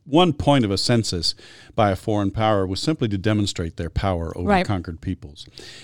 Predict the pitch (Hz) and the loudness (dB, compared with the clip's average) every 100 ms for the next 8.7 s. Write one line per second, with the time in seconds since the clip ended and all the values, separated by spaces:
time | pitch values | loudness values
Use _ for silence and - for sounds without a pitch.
0 | - 131 165 240 226 - - - _ - | -2 2 4 2 0 -4 -20 -20 _ 0
1 | 139 160 156 135 135 131 - 117 110 - | 6 6 6 6 8 6 4 2 2 0
2 | 101 127 120 101 98 113 - 113 101 - | -2 0 0 0 0 -2 -2 -4 -4 -4
3 | 113 123 - 92 92 113 110 107 95 101 | 0 0 0 -6 -2 -2 -2 -2 -2 0
4 | 98 - 117 - - - 113 101 101 87 | -2 -2 -4 -2 -6 -2 0 2 0 -2
5 | - 95 87 101 95 87 - 113 98 90 | -4 -4 -2 -2 -2 -4 0 2 2 0
6 | 85 92 - 90 113 120 110 98 90 90 | -4 -6 -8 -4 0 0 0 -4 -4 -2
7 | 107 98 101 95 - 92 104 95 90 101 | -2 -2 -2 -4 -6 -8 -4 -2 -2 2
8 | 143 147 95 76 76 - | 2 2 -4 -8 -8 -10